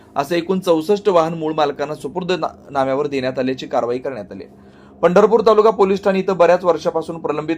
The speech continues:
मुद्देमाल, दुचाकी व चारचाकी वाहने मूळ मालकाचा शोध घेऊन सर्व पोलीस स्टेशनच्या आवारातील असलेले दुचाकी व चारचाकी वाहनांची तात्काळ निर्गती करण्याबाबत माननीय पोलीस अधीक्षक साहेब श्री अतुल कुलकर्णी यांनी समक्ष पंढरपूर तालुका पोलीस स्टेशनला भेट देऊन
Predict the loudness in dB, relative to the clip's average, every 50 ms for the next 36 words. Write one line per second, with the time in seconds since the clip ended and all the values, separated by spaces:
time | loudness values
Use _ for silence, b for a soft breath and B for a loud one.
0 | -6 -8 -8 -6 -6 -4 0 0 0 0 0 -4 -6 -10 -8 -4 -4 -4 -4 -4
1 | -6 -6 -4 0 0 0 0 0 -4 -8 -6 -4 -2 -2 -2 -4 -6 -10 -12 B
2 | B B B B -2 0 2 4 6 4 4 4 0 -2 -2 -2 -6 -4 -6 -6
3 | -6 -4 -6 -6 -6 -6 -2 0 2 4 4 2 2 -2 -4 -4 -6 -8 -10 -10
4 | -10 -8 -2 0 2 2 2 0 -2 -4 -4 -4 -4 -4 -4 -6 -6 -6 -6 -8
5 | -10 -8 -8 -8 -8 -6 -8 -8 -2 -2 -2 -2 -2 -6 -12 -12 -6 -4 -4 -4
6 | -4 -6 -8 -10 -14 -6 -4 -4 -4 -4 -4 _ -4 -4 -4 -4 -6 -4 -4 -6
7 | -6 -4 -6 -6 -6 -4 -6 -4 -4 -4 -4 -6 b b b b b b b _
8 | -6 -4 -2 0 0 4 4 4 4 2 0 -4 -6 -6 -6 -6 -8 -6 -2 0
9 | 0 0 0 0 0 0 0 -2 -8 -6 -6 -6 -4 -4 -4 -6 -6 -6 -8 -10
10 | -12 b b b b b -10 -10 -10 -4 -2 0 0 2 2 0 0 0 0 2
11 | 4 2 2 2 -2 0 0 2 2 2 0 -2 0 0 0 -2 -2 -4 -8 -10
12 | -8 -6 -6 -4 -4 -2 -2 -2 -2 0 -2 -2 -2 -4